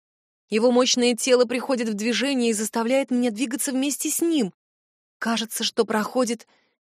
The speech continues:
бесконечность, прежде чем я слышу стон Джамалуддина,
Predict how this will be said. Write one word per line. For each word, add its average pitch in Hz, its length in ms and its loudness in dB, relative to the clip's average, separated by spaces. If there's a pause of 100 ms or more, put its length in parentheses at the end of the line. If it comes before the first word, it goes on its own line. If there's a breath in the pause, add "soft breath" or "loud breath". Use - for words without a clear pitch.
бесконечность, 247 1500 -2 (500)
прежде 220 280 -2
чем 226 220 0
я 226 120 2
слышу 233 380 -2
стон 220 440 -2
Джамалуддина, 208 840 -2